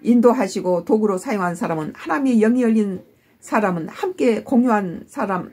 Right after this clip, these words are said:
에, 함께 공유한다는 사실은 참으로 놀라운 일이에요. 에, 에, 우리는 우리의 주장을 내려놓고,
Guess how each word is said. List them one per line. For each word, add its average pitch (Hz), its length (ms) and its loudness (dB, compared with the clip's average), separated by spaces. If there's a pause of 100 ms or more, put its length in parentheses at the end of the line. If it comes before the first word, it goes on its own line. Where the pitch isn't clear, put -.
에, 165 200 -6 (600)
함께 370 360 0
공유한다는 220 520 2
사실은 143 460 -6
참으로 185 260 -8
놀라운 170 440 0
일이에요. 80 260 -6 (2250)
에, - 1160 -4
에, 208 180 4
우리는 262 580 2
우리의 269 360 2
주장을 226 560 0
내려놓고, 214 720 2